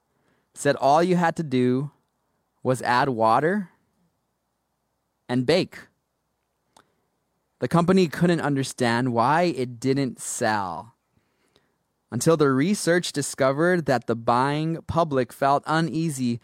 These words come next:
about a mix that required only water.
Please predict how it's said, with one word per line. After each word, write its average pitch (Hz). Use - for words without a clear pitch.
about 131
a 127
mix 131
that 135
required 147
only 143
water. 113